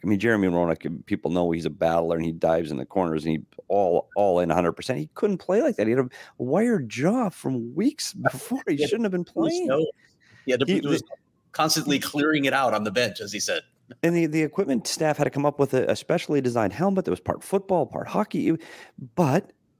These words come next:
Speaker 1: the, the coaching staff and management staff thought that the emotional lift and the offensive side w-, was enough to get him in the lineup.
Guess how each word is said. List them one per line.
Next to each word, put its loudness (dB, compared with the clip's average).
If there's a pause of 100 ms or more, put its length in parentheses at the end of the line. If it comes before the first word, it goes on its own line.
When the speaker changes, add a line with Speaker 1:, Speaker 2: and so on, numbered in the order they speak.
(340)
Speaker 1:
the, -4
the -2
coaching 0
staff 2
and 2
management 2
staff -4
thought -2
that 0
the -2
emotional 0
lift 0 (300)
and 0
the -2
offensive 0
side 2
w-, -10 (160)
was 2
enough 0 (160)
to -12
get 2
him 2
in 2
the 2
lineup. 2